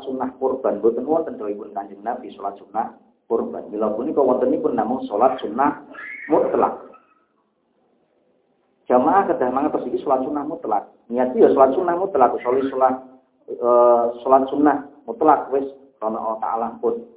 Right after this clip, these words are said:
Ora ana hubungane kaya napa-napa. Mengke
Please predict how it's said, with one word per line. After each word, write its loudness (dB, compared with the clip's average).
Ora -4
ana -4
hubungane -4
kaya 0
napa-napa. -4
Mengke -2